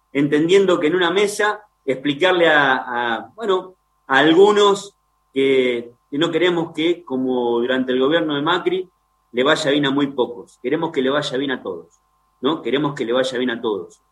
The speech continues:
En el año dos mil quince al dos mil diecinueve le fue muy bien a los bancos, a todos los que eran parte del esquema del poder financiero, y le fue muy mal al noventa por ciento de los argentinos.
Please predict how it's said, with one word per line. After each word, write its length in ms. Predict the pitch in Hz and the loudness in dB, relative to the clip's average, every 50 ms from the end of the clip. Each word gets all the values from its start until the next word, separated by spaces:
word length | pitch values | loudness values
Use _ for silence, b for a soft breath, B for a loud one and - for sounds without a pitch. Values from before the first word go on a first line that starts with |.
| _ _ _ _ _ _ - | _ _ _ _ _ _ -4
En 100 | 117 127 | 0 4
el 80 | 143 | 4
año 720 | 165 170 170 160 156 151 147 139 135 131 127 123 120 117 117 | 4 4 4 2 2 2 2 2 2 0 0 0 -2 -4 -4
dos 140 | - 127 127 | -4 -4 -4
mil 180 | 131 127 120 - | -4 -4 -6 -2
quince 540 | - 185 208 202 190 - - - 180 175 156 | 0 0 0 0 0 -4 -4 -4 -4 -2 -2
al 100 | 127 120 | -4 -4
dos 140 | 120 120 | -6 -4
mil 140 | 127 139 139 | -4 -4 -2
diecinueve 720 | 135 135 135 135 117 135 170 190 196 190 190 196 190 190 - _ _ _ _ _ _ _ _ | 0 0 -2 -2 0 2 4 6 6 6 6 6 4 0 -6 _ _ _ _ _ _ _ _
le 80 | 127 120 | -6 -2
fue 140 | 151 165 | 0 2
muy 160 | 165 160 160 165 | 4 4 4 6
bien 140 | 170 165 | 6 4
a 40 | 156 | 4
los 100 | 143 135 | 2 4
bancos, 640 | 147 185 202 214 214 202 208 208 196 - - - _ _ _ _ _ _ _ _ _ | 4 4 4 2 0 -4 -4 -6 -6 -6 -12 -18 _ _ _ _ _ _ _ _ _
a 140 | - 113 - | -8 -8 -2
todos 160 | - 160 160 | 2 2 4
los 140 | 151 139 - | 4 2 0
que 120 | 143 151 156 | 0 0 2
eran 480 | 151 147 139 127 117 110 - - - _ _ | 2 2 2 0 -2 -4 -8 -12 -16 _ _
parte 320 | - 151 165 160 - - 143 | 0 2 2 2 0 0 2
del 160 | 139 131 120 | 2 2 2
esquema 440 | 127 - - 156 156 151 135 127 123 | 0 -2 -2 -2 0 0 2 2 2
del 200 | 123 120 120 - | 2 0 0 0
poder 260 | 131 139 156 165 - | 2 2 2 2 0
financiero, 800 | 156 139 131 127 123 117 - - 175 190 190 202 208 202 208 - _ _ _ _ _ _ _ _ - | -2 -4 -4 -4 -4 -6 -2 0 2 2 4 2 2 0 -4 -10 _ _ _ _ _ _ _ _ -6
y 60 | 120 | -4
le 80 | 123 - | -4 -2
fue 120 | 139 151 | -2 -2
muy 160 | 151 151 147 | 0 0 0
mal 460 | 143 147 160 170 180 190 196 - - - _ _ _ _ _ _ _ - | 2 2 4 4 6 4 4 2 -2 -8 _ _ _ _ _ _ _ -6
al 160 | 117 123 131 | -4 -2 0
noventa 400 | 135 147 165 165 160 151 143 123 | 2 2 2 2 2 0 0 0
por 120 | 131 131 | -2 -2
ciento 280 | - - 147 135 123 127 | -4 -4 -4 -4 -2 -2
de 80 | 117 | -2
los 120 | 117 117 123 | -2 -4 -6
argentinos. 540 | 110 - 117 104 98 95 95 87 85 82 | -10 -12 -12 -14 -14 -16 -18 -18 -18 -20